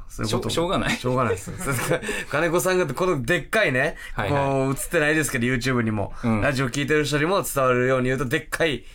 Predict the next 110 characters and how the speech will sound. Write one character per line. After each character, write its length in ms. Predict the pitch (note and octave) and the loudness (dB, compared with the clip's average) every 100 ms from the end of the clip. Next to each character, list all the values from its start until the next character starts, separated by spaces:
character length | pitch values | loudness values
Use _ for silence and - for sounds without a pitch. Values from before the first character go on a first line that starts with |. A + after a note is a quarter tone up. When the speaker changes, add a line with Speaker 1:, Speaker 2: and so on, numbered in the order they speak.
| - | -8
Speaker 1:
キ 100 | D3 | -2
ャ 40 | |
リ 120 | D3 D3 | 2 2
ー 20 | |
ケ 140 | F3 | 2
ー 40 | E3 | 2
ス 100 | G3 | 2
を 60 | D#3+ | 0
い 60 | |
つ 100 | - | 0
も 60 | A#2+ | 0
持 120 | A2+ | 0
っ 40 | |
て 120 | A2+ B2 | -2 -2
き 60 | |
て 100 | B2+ | -2
く 100 | B2+ | 0
れ 80 | C3 | -2
て、 160 | - G3 | 0 0
Speaker 2:
あ 20 | |
り 60 | |
が 60 | B2+ | 0
と 80 | F#2+ | 0
う 20 | |
ご 60 | F#2 | -4
ざ 40 | |
い 40 | |
ま 100 | F#2 | -2
す。 20 | A2+ | -2
Speaker 1:
で、 40 | |
全 340 | A#2 B2 E3+ F3+ | 0 0 0 0
部 60 | |
の 80 | C#3 | 2
用 180 | D3+ D3 | 4 4
意 40 | |
を 40 | C3 | 2
持 120 | C#3 | -2
っ 20 | |
て 80 | D3 | -4
き 80 | C#3+ | -4
て 80 | |
く 80 | E3+ | 0
れ 80 | F3 | 0
て、 320 | E3+ G#3+ D3 - | 2 0 0 -2
Speaker 2:
う 40 | |
ん。 220 | G#2 F#2 - - | -4 -2 -6 -6
Speaker 1:
た 120 | F3 | -2
だ 180 | A#3+ A3 | 0 0
マ 160 | D3+ D#3 | 2 2
イ 80 | |
ク 80 | C#3 | 2
の 80 | B2+ | -2
ケ 180 | D3+ D3+ | 0 0
ー 20 | |
ブ 100 | D3 | 0
ル 60 | D3 | 0
だ 140 | D#3+ | 0
け 300 | F3+ F3 - - - | 0 0 -2 -12 -6
忘 160 | B2+ | -2
れ 80 | D3+ | 0
て 60 | B2+ | 0
し 120 | - | 0
ま 100 | F3+ | 2
っ 100 | D3 | 0
た。 140 | A2+ G2+ - - | -2 -4 -8 -6
Speaker 2:
あ、 80 | C3+ | -4
Speaker 1:
こ 120 | - | 0
れ 0 | |
は 40 | F#3+ | 2
し 160 | G#3+ | 4
ょ 160 | F#3 G3 | 4 4
う 20 | |
が 100 | G3 | 4
な 60 | G3 | 4
い。 60 | A3+ | 2
Speaker 2:
ケ 40 | |
ー 40 | |
ブ 80 | A3 | 2
ル 80 | G#3 | 2
を 60 | F#3 | 0
忘 140 | F3 | 0
れ 80 | A#2 | -2
た 120 | D#2+ | -2
ん 20 | |
で 60 | B2 | -2
す 60 | C3+ | 0
ね。 40 | |
Speaker 1:
は 80 | B2 | 0
い。 100 | - - | -2 -4
ケ 200 | B2+ B2 | 0 0
ー 40 | |
ブ 120 | A#2 B2 | 2 2
ル 140 | B2 | 4
を 200 | A2+ - - | 2 0 -8
Speaker 2:
な 120 | A2 | -2
る 40 | A#2+ | 0
ほ 60 | |
ど。 80 | B2 | 2
Speaker 1:
全 120 | A#2 A#2+ | 2 2
部 40 | |
や 80 | A#2+ | 2
っ 40 | |
て 100 | A#2 | 0
く 80 | A#2 | 0
れ 80 | B2 | 0
て 100 | B2+ | 2
ま 140 | B2 | 0
す 80 | A#2+ | 0
か 120 | A#2+ | -2
ら。 200 | G#2 F#2 | -2 -2